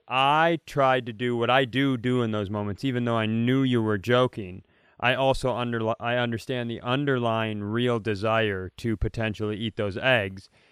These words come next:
And I started doing that, "Well, let me look at 'em a bit. Like, let me have 'em." And then I was gonna take 'em, and I was gonna remove them from the situation.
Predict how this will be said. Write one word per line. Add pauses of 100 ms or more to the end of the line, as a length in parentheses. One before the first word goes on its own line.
(220)
And
I
started
doing
that,
"Well,
let
me
look
at
'em
a
bit.
Like,
let
me
have
'em."
And
then
I
was
gonna
take
'em, (300)
and
I
was
gonna
remove
them
from
the
situation.